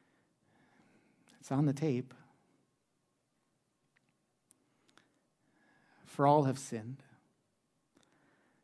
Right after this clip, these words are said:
and fallen short of the glory of God." It's right there.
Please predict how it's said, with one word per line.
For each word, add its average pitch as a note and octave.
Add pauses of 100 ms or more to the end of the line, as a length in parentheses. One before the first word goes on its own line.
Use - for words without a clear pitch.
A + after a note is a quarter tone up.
(640)
and B2
fallen B2
short B2
of A#2
the A2+
glory A2
of A2
God." B2 (4000)
It's -
right D3+
there. C3+